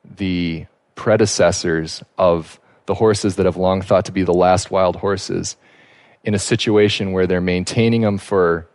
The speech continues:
milking and also poleaxing them for meat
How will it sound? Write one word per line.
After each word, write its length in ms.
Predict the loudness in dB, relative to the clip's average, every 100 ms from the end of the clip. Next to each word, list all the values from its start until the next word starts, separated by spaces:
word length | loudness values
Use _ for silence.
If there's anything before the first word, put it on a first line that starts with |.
| _ _ _ _ _ _ _ -4
milking 680 | 0 0 0 -2 -2 -6 _ _ _ _ _ _ _
and 140 | -2 0
also 320 | 0 0 -4
poleaxing 760 | 0 4 6 6 2 -2 -4
them 140 | -4 -4
for 160 | -6
meat 300 | -4 -4 -6